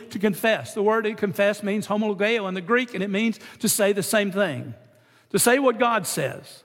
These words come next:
"Jesus Christ is Lord." And so you make that confession.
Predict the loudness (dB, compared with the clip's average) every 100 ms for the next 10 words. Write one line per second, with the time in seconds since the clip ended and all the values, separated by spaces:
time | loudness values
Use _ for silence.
0 | _ _ _ -2 0 2 0 0 0 0
1 | -2 -8 -16 -20 _ 0 2 2 0 0
2 | -4 -10 -18 -20 _ _ _ _ _ 0
3 | 0 2 2 2 2 2 0 0 -2 0
4 | 0 0 0 -2 -12 -14